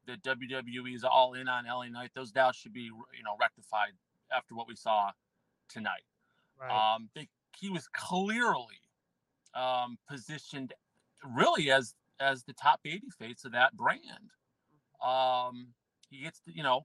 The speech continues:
Speaker 1: the clean pin over Ben, uh, Ben, uh, Finn Balor. Um, and the way they, just the way they positioned him and used him on that show was a very clear sign that he's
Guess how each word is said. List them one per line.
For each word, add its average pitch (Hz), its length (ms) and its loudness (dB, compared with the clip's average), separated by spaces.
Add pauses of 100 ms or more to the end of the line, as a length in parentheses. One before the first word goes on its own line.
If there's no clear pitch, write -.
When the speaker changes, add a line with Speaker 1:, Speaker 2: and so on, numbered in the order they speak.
Speaker 1:
the - 60 -16
clean 156 440 -6
pin 165 160 -4
over 131 200 -2 (140)
Ben, 131 220 -6 (120)
uh, 110 140 2 (480)
Ben, - 120 -16 (460)
uh, 110 140 10
Finn 175 260 6
Balor. 127 500 12 (880)
Um, 131 360 12 (100)
and 139 140 -12 (180)
the 151 60 -10
way 175 200 -4
they, 196 200 -6 (100)
just 180 180 -12
the 226 60 -12
way 214 160 -6
they 185 140 -2 (100)
positioned 131 680 -8
him 117 320 -2 (440)
and 113 140 -4
used 127 320 -4
him 117 140 0
on 110 200 4
that 101 180 -4
show 95 460 -2 (580)
was 117 220 -6
a 117 100 -2
very 175 320 4 (160)
clear 165 220 -6
sign 104 680 -6
that 101 300 -4 (200)
he's 135 260 -18